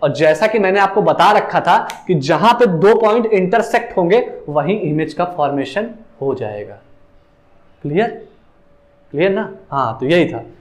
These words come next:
जहां पे दो line, दो चीजों का intersection होता है वहीं पे इमेज का formation होता है।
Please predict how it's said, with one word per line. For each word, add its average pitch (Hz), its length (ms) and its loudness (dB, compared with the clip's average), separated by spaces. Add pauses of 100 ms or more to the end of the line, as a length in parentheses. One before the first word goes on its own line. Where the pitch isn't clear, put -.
(240)
जहां 160 260 0
पे 220 140 2
दो 180 180 4
line, 190 380 2
दो 165 140 2
चीजों 202 240 0
का 208 100 0
intersection 202 560 -2
होता 202 240 -2
है 262 200 -6 (220)
वहीं 180 180 2
पे 202 140 0
इमेज 175 260 -2
का 170 100 -2
formation 156 420 -2
होता 120 280 -4
है। - 140 -10